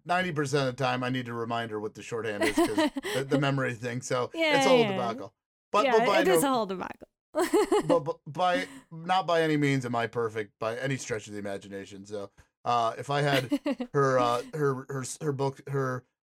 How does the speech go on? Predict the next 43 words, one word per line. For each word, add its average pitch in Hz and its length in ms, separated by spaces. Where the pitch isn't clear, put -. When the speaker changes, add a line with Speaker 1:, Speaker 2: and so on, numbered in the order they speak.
Speaker 1:
you 156 140
know, 131 140
diligence 135 600
and 123 100
her 117 80
smarts 127 500
and, 113 400
uh, 107 220
organizational 123 760
skills, 104 380
my 104 140
life 101 300
would 98 140
be, 98 260
uh, 95 180
tenfold 95 480
better. 269 340
But 262 240
Speaker 2:
<laughs> 190 100
Speaker 1:
I'm 120 60
just 113 140
gonna 110 160
bust 95 300
her 98 120
chops 101 360
on 92 100
this 92 160
one 92 80
thing. - 160
Speaker 2:
Oh, 226 440
well, 226 400
thanks 254 240
for 262 100
busting 233 400
my 220 120
chops 208 380
and 208 240
complimenting 190 600
me - 100
at - 80
the - 80
same 208 180
time. - 260